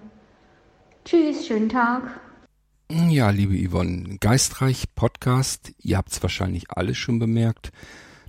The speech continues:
Speaker 2: Da haben wir eine ordentliche Pause drin. Und, ähm, ich hatte erst so gedacht, na ja, ich mach eine kleine Pause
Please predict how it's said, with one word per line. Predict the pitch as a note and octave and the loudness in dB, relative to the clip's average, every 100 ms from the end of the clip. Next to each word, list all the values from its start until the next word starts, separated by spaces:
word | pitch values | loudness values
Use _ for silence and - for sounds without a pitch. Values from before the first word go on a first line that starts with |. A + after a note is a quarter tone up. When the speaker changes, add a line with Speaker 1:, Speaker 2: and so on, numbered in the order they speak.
| - | 2
Speaker 2:
Da | |
haben | C3+ | 4
wir | E3+ | 4
eine | D#3 | 4
ordentliche | D3+ F#3+ - - | 4 2 0 -4
Pause | - - F3+ E3+ G#2 | -2 2 4 4 2
drin. | F2+ G#2 A#3 - _ _ _ | 4 4 4 0 _ _ _
Und, | A2+ A2 G#2+ - | -2 -2 -2 0
ähm, | G#2 G2+ G#2 G#2 - - | 0 2 0 -2 -4 -10
ich | - - | -6 0
hatte | - - - | 2 2 2
erst | A#2+ D3+ - - | 4 2 2 -2
so | C#3+ | -2
gedacht, | C3+ C#3 C#3+ - | 0 2 2 2
na | A#2 | 4
ja, | B2 | 4
ich | B2 - | 2 -2
mach | C3 A2+ | -2 -2
eine | |
kleine | - - G#2+ B2+ | -2 2 2 2
Pause | C3+ C3 C3+ C3 C3 | 2 2 2 2 0